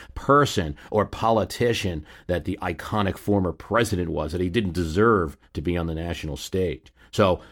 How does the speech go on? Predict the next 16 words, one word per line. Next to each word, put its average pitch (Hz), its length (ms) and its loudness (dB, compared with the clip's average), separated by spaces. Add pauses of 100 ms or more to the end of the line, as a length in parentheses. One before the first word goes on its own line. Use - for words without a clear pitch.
(100)
when 101 200 4
Quayle 123 480 4
reacted 98 400 2
to 82 80 -4
that 117 240 4
and 90 120 -4
said, 87 320 0 (220)
"Senator, 78 480 0
that 92 200 0
was 80 200 -2
uncalled 85 560 -2
for," 67 420 -6 (380)
Lloyd 76 260 0
Benson 82 340 0
just 87 220 -2
responded, 107 680 2